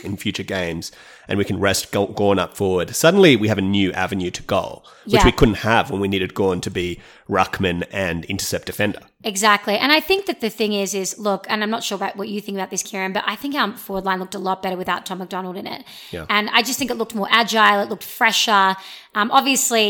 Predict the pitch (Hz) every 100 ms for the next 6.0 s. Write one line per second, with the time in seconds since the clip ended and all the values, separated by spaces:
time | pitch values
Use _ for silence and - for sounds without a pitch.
0 | 208 220 208 190 185 196 - - 208 208
1 | 226 208 196 208 190 214 190 196 185 185
2 | 185 190 185 208 202 185 190 190 202 -
3 | 254 233 220 202 - - 196 - 208 190
4 | 214 196 202 233 - 220 214 240 233 -
5 | 196 190 196 185 190 262 - - 233